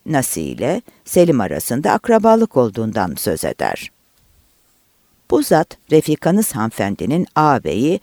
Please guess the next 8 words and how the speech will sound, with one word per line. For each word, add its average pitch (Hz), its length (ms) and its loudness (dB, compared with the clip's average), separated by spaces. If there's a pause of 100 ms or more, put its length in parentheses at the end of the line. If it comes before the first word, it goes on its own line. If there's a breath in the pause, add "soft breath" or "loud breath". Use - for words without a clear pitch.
(180 soft breath)
Agustino 165 680 0
Efendi'nin 113 680 -4 (200)
oğluymuş 117 720 2 (240 soft breath)
ve 123 200 0
Gracia 185 500 2
adlı - 240 -6
halası 190 500 0
varmış. 53 540 -8